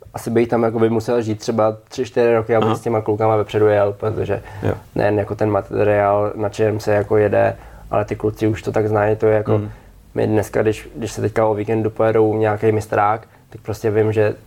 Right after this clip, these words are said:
Speaker 1: která začát-, zatáčka tam je, prostě už to tak v hlavě strašně
Speaker 2: Hmm.
Speaker 1: mám.
Speaker 2: Hmm.
Speaker 1: A jako ty závody tam takhle jako fungujou, no, takže když ty, já jedu s nějakým borcem a on to tam žene a do zatáčky neubere a já jo, protože
Speaker 2: Hmm.
Speaker 1: on to tam
Speaker 2: Hmm.
Speaker 1: zná, já ne, tak
Speaker 2: Hmm.
Speaker 1: s tím se jako blbě jede, no.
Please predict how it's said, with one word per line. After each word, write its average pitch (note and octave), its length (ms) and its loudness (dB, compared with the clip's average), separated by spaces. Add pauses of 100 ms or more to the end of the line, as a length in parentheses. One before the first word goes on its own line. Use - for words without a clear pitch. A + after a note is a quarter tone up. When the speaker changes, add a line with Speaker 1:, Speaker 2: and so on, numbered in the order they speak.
(140)
Speaker 1:
která A2 260 2
začát-, A2 340 0
zatáčka A2 480 -2
tam A2 160 0
je, G#2+ 160 0
prostě A2 300 -4
už - 180 -6
to A2 240 0 (140)
tak A2 160 -2
v - 60 -8
hlavě A2 240 0
strašně G#2+ 260 0
Speaker 2:
Hmm. G#2+ 100 0
Speaker 1:
mám. G#2 200 2 (160)
Speaker 2:
Hmm. G#2+ 200 0 (100)
Speaker 1:
A - 40 -10 (360)
jako G#2 320 0 (600)
ty B2 100 0
závody A2+ 320 0
tam A#2 140 -4
takhle A2 180 0
jako A2 160 -4
fungujou, A2 420 0
no, G2 140 -2
takže G2 240 -4
když G2+ 180 -4
ty, - 140 -2
já G#2 200 2
jedu G2+ 140 0
s G2+ 60 -8
nějakým G#2 340 -2
borcem G#2 400 0
a - 20 2
on G#2 160 0
to - 60 -14
tam G#2 200 0
žene G#2 380 0
a G#2 340 0
do G#2+ 120 -2
zatáčky G#2 420 -4
neubere G#2 400 0
a F#2 60 -2
já G#2 200 0
jo, G#2 100 0
protože G#2+ 360 -2
Speaker 2:
Hmm. G2+ 80 -4
Speaker 1:
on G2+ 80 -4
to G#2 80 -8
tam G#2+ 160 -2
Speaker 2:
Hmm. A2 80 2
Speaker 1:
zná, G2+ 180 2
já G#2 180 0
ne, G2+ 140 0
tak G2+ 200 -4 (300)
Speaker 2:
Hmm. A2+ 120 2
Speaker 1:
s G2+ 60 -6
tím A2 120 -4
se A2+ 100 -2
jako G#2+ 160 -2
blbě A2 240 2
jede, G#2+ 140 0
no. G2 200 -6